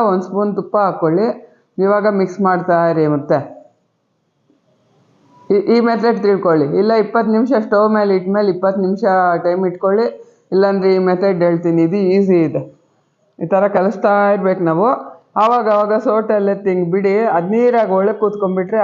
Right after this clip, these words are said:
ಆಗಿಲ್ಲ ಅಂತ. ಇದ್ ನೋಡಿ, ಈ ಥರ ಮೇಲೆ ನೊರೆ ನೊರೆ ಥರ ಕೂತ್ಕೊಳ್ಳೋದು ನೋಡಿ,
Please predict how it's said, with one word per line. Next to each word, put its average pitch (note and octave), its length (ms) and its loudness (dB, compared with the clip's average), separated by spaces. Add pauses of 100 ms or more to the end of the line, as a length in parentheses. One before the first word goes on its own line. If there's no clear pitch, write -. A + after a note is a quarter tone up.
ಆಗಿಲ್ಲ F3 360 0
ಅಂತ. D3+ 220 -6
ಇದ್ E3 140 -2
ನೋಡಿ, D#3 180 -2 (680)
ಈ - 20 2
ಥರ F#3 200 0 (680)
ಮೇಲೆ G3 240 0 (560)
ನೊರೆ F3+ 300 2
ನೊರೆ F3+ 220 0 (100)
ಥರ E3+ 240 0
ಕೂತ್ಕೊಳ್ಳೋದು F3 580 -2
ನೋಡಿ, G3 200 0